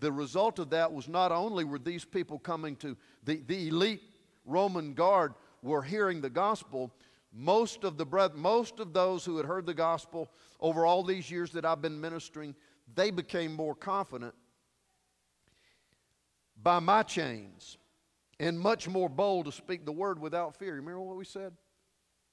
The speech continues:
When you see somebody who's been through something, if you're a real champion of faith, something just rises up on the inside of you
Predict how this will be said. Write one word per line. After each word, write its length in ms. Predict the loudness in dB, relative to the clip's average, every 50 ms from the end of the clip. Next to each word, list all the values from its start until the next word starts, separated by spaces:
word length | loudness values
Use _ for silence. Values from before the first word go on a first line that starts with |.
| _ _ _ _ _ _ _ _ _ _ _ _ _ _ _ _ _ _ _ _ _ _ _ _ _ _ _ _ _ _ _ _ _ _
When 180 | -4 -4 -4 -2
you 140 | -4 -4
see 280 | -6 -6 -6 -8 -8 -8
somebody 540 | -8 -8 -10 -10 -8 -2 -2 -2 0 -2 -6
who's 220 | -10 -10 -12 -12
been 320 | -14 -10 -8 -8 -8 -8 -12
through 280 | _ -12 -10 -10 -10
something, 540 | -10 -12 -12 -12 -12 -12 -16 _ -20 -20 -20 -20 -20 _ _ _ _ _ _ _ _ _ _ _ _ _ _ _ _ _ _ _ _ _ _ _ _ _ _ _ _ _ _ _ _ _ _ _ _ _ _ _ _ -4
if 160 | -4 -4 0
you're 180 | 2 4 4 6
a 100 | 6 4
real 280 | 4 4 4 2 0
champion 540 | -2 -4 -4 -4 -4 -4 -6 -6 -8 -8 -8
of 80 | -10 -10
faith, 340 | -4 -2 -2 -2 -2 -4
something 420 | -10 -10 -8 -8 -8 -8 -10 -14 -10
just 200 | -10 -12 -10 -10
rises 680 | -6 -4 -2 0 0 0 -2 -4 -6 -12 -14 -10 -8
up 220 | -8 -8 -8 _
on 160 | -16 -14 -14 -14
the 120 | -14 -14
inside 480 | -14 -14 -16 -16 -10 -6 -4 -4 -4 -6
of 160 | -8 -14 -16
you 220 | -18 -18 -18 -18